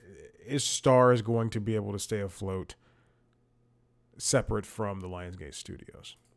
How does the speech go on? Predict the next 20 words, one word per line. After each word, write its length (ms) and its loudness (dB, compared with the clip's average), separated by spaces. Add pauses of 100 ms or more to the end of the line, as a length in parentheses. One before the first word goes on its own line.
(2000)
Now, 120 -4
the 40 -6
thing 220 -6
is, 460 -2 (320)
this 180 0
isn't 240 -2
the 200 -2
only 580 -4 (340)
big 180 -2
name 440 -4
thing 380 -6
to 100 -6
happen. 380 -8
Sorry, 220 -10
I'm 100 -14
copying 400 -14
and 140 -14
looking 260 -14
for 200 -18
something. 440 -16